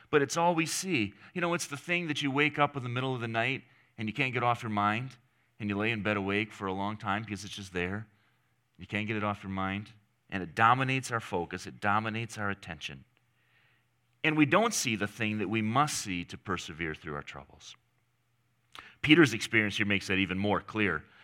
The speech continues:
You know, starting in verse twenty-eight, he says, "Lord, if it's you, tell me to come out to you. Tell me to come walk out on the water with you." It's not really clear whether Jesus thinks this is a good thing, like, "Yeah, come on," or if he's like,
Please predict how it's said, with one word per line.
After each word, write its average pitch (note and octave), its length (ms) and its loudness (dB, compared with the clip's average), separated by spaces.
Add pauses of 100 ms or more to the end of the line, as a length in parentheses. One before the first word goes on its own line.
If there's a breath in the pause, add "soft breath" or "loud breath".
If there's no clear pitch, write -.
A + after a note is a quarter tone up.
(140)
You A2 100 -6
know, G#2 40 -2
starting G#2 360 6
in G2 100 -2
verse G2 240 0
twenty-eight, G2+ 540 2
he A2+ 100 -4
says, G#2+ 240 -8
"Lord, C3 180 4
if G#2+ 80 -2
it's G#2+ 160 0
you, D3+ 400 -4
tell E3+ 220 2
me E3+ 160 2
to D3 60 2
come C#3+ 200 -2
out F3+ 200 0
to G#2+ 100 -6
you. E2 240 -10 (300 soft breath)
Tell F3 160 10
me G#3 120 4
to G3 80 4
come E3+ 240 4
walk D#3 260 8
out D3+ 140 6
on C3 60 2
the B2+ 80 2
water A#2 260 8
with D3 300 0
you." D2 160 -6 (340 loud breath)
It's - 180 2
not C4+ 280 6
really C4+ 200 2
clear G2+ 600 -4 (880)
whether D3+ 240 8
Jesus F#3 480 4
thinks D#3+ 220 -2
this D#3+ 200 0
is B2 140 0
a A2+ 80 4
good D3+ 340 4
thing, E3 560 2 (380)
like, B2 260 4 (300)
"Yeah, C#4 420 4
come F#3 280 -4
on," C3 500 4 (220 loud breath)
or C#3+ 200 8
if B2+ 120 2
he's B2 160 0
like, B2 260 10